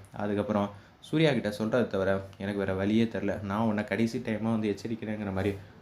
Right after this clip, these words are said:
மாஸ் பண்றாங்க அந்த இடத்துல நம்ம மார்க். சொல்லிட்டு அங்கேருந்து போறாங்க. "என்ன சிஸ்டர், இவெல்லாம் நம்மள முன்னாடி வந்து நின்னு பேசுற அளவுக்கு வச்சுக்கிட்டோம். இப்ப என்ன பண்ண போறீங்க?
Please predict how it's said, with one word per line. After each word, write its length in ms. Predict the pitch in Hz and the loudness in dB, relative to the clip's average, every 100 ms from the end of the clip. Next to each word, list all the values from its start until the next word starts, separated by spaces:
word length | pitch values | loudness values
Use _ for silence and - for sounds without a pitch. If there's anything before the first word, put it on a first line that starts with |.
| - | -6
மாஸ் 260 | 110 151 160 | -2 -2 -2
பண்றாங்க 380 | 131 107 95 117 | 0 2 2 2
அந்த 180 | 110 | 2
இடத்துல 260 | 92 110 127 | 0 0 -2
நம்ம 160 | 123 110 | 2 2
மார்க். 260 | 104 110 | 4 2
சொல்லிட்டு 280 | - 110 131 | -2 -2 0
அங்கேருந்து 260 | 107 113 113 | 0 0 0
போறாங்க. 260 | 110 104 101 - - _ | 0 0 -2 -6 -20 _
"என்ன 260 | 101 131 160 | 0 2 2
சிஸ்டர், 480 | 131 - 117 123 101 - - | 0 0 2 2 0 -8 -8
இவெல்லாம் 440 | 98 113 147 165 160 | -4 0 2 4 4
நம்மள 220 | 143 135 | 2 2
முன்னாடி 340 | 117 120 135 | 2 0 2
வந்து 220 | 123 110 113 | 2 2 2
நின்னு 240 | 107 127 113 | 0 -2 -2
பேசுற 380 | 113 127 127 131 | 0 0 2 2
அளவுக்கு 260 | 123 120 110 | 2 2 0
வச்சுக்கிட்டோம். 500 | - 107 107 107 113 - _ | 0 -2 0 0 0 -6 _
இப்ப 180 | 113 113 | -2 2
என்ன 180 | 123 185 | 4 2
பண்ண 160 | 185 | 0
போறீங்க? 340 | 160 139 113 | 0 0 2